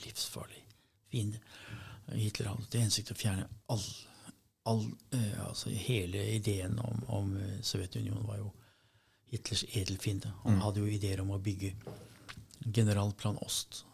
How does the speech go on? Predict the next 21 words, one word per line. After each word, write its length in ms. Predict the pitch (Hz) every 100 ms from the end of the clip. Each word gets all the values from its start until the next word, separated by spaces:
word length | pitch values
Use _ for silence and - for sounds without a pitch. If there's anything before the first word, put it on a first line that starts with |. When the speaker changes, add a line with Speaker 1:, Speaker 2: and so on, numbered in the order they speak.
| - -
Speaker 1:
og 180 | - -
sulte 460 | - 127 92 - 120
ut 60 |
de 100 | - -
som 160 | 120
bodde 240 | 110 104 104
der, 140 | 104
og 220 | - -
ekspandere 580 | - 107 - 117 98 95
østover. 300 | 110 - - - - - -
Hitlers 520 | 110 117 - 127 -
idé 200 | 120 117
om 120 | 117
Lebensraum 960 | 107 104 98 113 107 117 107 110 139 135
er 60 | 98
primært 480 | - 113 - 101 -
rettet 340 | 98 104 -
mot 140 | - -
øst. 280 | 101 - - - -
Speaker 2:
Mm. 220 | 101 90 113 - - 123 117 - - - - - - -
Speaker 1:
Så, 280 | - 143